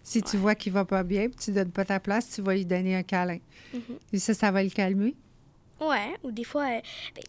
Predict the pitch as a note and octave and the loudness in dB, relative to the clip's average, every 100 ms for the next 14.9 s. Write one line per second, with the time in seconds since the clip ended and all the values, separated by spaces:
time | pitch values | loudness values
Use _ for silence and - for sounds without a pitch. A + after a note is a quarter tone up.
0 | - D4+ C#4 A3 A3 A3 A3 - C#4 - | -10 -6 -4 -4 -6 -8 -8 -10 -12 -10
1 | A3 A3+ C4 C4 B3 A3 A3+ - B3+ - | -10 -8 -6 -6 -6 -8 -10 -12 -12 -14
2 | - A3 A3 B3 C4 B3 G#3+ G#3 G#3 D4+ | -12 -10 -10 -8 -8 -8 -8 -10 -10 -10
3 | F4+ E4+ E4 - A#3+ G#3 B3 B3 A#3+ A3 | -10 -10 -10 -4 -2 0 0 -2 -6 -6
4 | G#3+ C4 G#3 G#3 B3 - - - - - | -8 -8 -8 -8 -8 -10 -12 -12 -14 -10
5 | C4+ A#3 A#3 - A3 - - A#3 A3+ - | -8 -8 -12 -14 -12 -10 -8 -8 -8 -10
6 | A3+ - G3+ G#3+ - - - - - - | -12 -10 -10 -12 -16 -16 -16 -18 -8 0
7 | C4+ D#4 B4+ C#5+ - - D4+ C#4 - G#4 | 4 4 2 -2 -10 -8 -6 -6 -6 -6
8 | A#4+ - G#4 E4 C#4 C4+ - C#4+ F4 - | -4 -4 -4 -4 -6 -6 -6 -8 -8 -10
9 | - - G#3 - - - - - - - | -16 -16 -18 -18 -20 -20 -20 -20 -20 -12
10 | A#3+ B3 A3 A3 A#3+ A3 G#3+ - - B3 | -12 -10 -10 -10 -10 -12 -12 -10 -10 -10
11 | A#3+ G#3+ G3+ A3+ G#3+ - G3+ G#3 G3+ D#4 | -10 -10 -10 -12 -12 -12 -12 -10 -10 -12
12 | - - - - - - A#3 A3 G#3 A3+ | -16 -20 -20 -20 -14 -4 0 2 0 -4
13 | - B3 B3 A3 G3+ G#3+ - G3+ G#3 A3 | -8 -6 -6 -8 -10 -10 -12 -12 -12 -12
14 | G3+ - - - - - - C#4+ C4+ | -14 -16 -14 -6 0 0 4 2 2